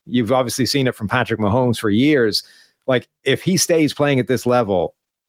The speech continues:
they are very, very difficult to stop. Forget the receivers, forget the running game, forget the offensive line. Like, he's simply playing at a level that will make a lot of defenses wrong, even when they're right on paper. So that,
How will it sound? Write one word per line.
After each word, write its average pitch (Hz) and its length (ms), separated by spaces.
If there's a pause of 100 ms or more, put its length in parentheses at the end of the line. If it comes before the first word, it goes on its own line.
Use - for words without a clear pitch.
(160)
they 117 300
are 107 140
very, 107 420
very 92 260
difficult 98 360
to - 60
stop. - 340
Forget 135 480
the 107 80
receivers, 95 520
forget 117 440
the 104 80
running 104 340
game, 98 240
forget 117 320
the 117 80
offensive 107 480
line. 107 340 (300)
Like, 92 120
he's 131 220
simply 131 320
playing 123 320
at 113 100
a 107 40
level 107 460
that 107 200
will 101 140
make 110 300
a 104 60
lot 110 180
of 95 60
defenses 104 500
wrong, 104 420
even 107 240
when 101 140
they're 98 100
right 101 220
on 92 140
paper. 123 420 (320)
So 117 120
that, 147 220